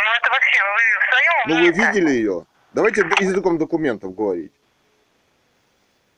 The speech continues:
Speaker 2: Так, звоним в газету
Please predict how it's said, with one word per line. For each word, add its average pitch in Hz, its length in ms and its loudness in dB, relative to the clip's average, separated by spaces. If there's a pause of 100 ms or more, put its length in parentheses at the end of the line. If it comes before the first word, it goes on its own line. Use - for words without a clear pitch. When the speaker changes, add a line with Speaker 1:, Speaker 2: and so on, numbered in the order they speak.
(680)
Speaker 2:
Так, 87 320 -12
звоним 95 1200 -10
в 85 60 -20
газету 110 380 -8